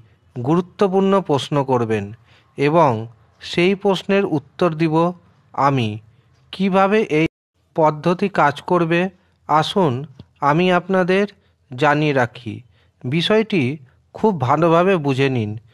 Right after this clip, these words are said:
তবে দেখবেন আপনারা ফোন করবেন এবং ফোন করার সাথে সাথে আমি আপনাদের রাশি জানিয়ে দিতে পারবো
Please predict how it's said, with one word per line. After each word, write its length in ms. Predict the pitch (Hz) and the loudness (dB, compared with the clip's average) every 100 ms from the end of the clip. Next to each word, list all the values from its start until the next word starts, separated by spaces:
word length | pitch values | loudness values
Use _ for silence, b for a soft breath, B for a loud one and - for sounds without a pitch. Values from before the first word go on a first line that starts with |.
| b b _ | b b _
তবে 260 | 151 143 170 | 0 2 2
দেখবেন 520 | 190 175 175 185 202 - _ _ _ | 0 -2 0 0 -2 -8 _ _ _
আপনারা 460 | 135 139 175 180 180 | -2 0 2 2 2
ফোন 360 | - 160 170 | 0 0 0
করবেন 480 | 170 180 180 196 214 - b b b | 2 0 2 0 -2 -6 b b b
এবং 480 | 143 160 180 127 156 - _ _ - | -2 2 2 2 -2 -10 _ _ -8
ফোন 280 | - 175 190 | 0 0 2
করার 280 | 202 208 | 2 2
সাথে 360 | 196 - 151 180 | 0 -2 -2 0
সাথে 460 | 185 180 156 147 180 b b b | 0 2 0 0 -2 b b b
আমি 320 | - 139 175 185 | -2 0 2 2
আপনাদের 540 | 175 180 175 180 131 | 0 -2 0 2 2
রাশি 380 | 123 123 - 175 | 2 2 -2 0
জানিয়ে 320 | 165 165 170 | 2 2 0
দিতে 240 | 170 170 | -2 -2
পারবো 420 | 170 170 160 175 | 0 0 2 -2